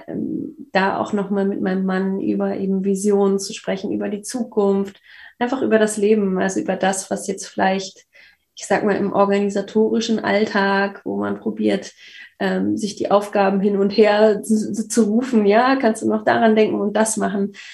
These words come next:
dass man da wirklich einen Raum hat, eben darüber hinaus nochmal so eine Vogelperspektive einzunehmen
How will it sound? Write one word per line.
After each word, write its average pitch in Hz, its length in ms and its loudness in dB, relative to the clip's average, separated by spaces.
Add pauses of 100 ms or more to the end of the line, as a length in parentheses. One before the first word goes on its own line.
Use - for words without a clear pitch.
(120)
dass 190 160 -2
man 190 140 0
da 190 180 2
wirklich 185 280 -6
einen 202 100 0
Raum 180 320 2
hat, 180 220 -2
eben 185 320 0
darüber 190 300 0
hinaus 185 520 0
nochmal 190 220 -2
so 196 120 -6
eine 190 80 -4
Vogelperspektive 208 960 -2
einzunehmen 190 880 -2